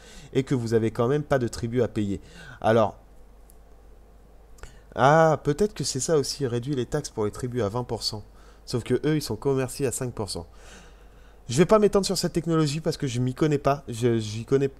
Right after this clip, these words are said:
enfin, je la comprends pas trop, donc je préfère pas vous dire de, de bêtises. Si vous, vous avez des, des, des infos en plus sur cette, sur ce, ce bonus, n'hésitez pas à les partager dans les commentaires pour les autres. Et moi, je, je verrai éventuellement faire une correction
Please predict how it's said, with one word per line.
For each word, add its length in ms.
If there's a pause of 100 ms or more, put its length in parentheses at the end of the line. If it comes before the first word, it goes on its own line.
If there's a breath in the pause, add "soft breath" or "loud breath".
(220)
enfin, 220
je 140 (280)
la 140
comprends 320
pas 160
trop, 240
donc 120
je 60
préfère 280
pas 140
vous 160
dire 180
de, 140
de 140
bêtises. 400
Si 200
vous, 160
vous 100
avez 200
des, 180
des, 120
des 460
infos 220
en 80
plus 140
sur 140
cette, 280 (500 loud breath)
sur 200
ce, 260
ce 180
bonus, 420
n'hésitez 300
pas 140
à 20
les 80
partager 380
dans 100
les 100
commentaires 460
pour 220
les 180
autres. 260 (360 loud breath)
Et 100
moi, 460
je, 340
je 160
verrai 460
éventuellement 500
faire 200
une 80
correction 500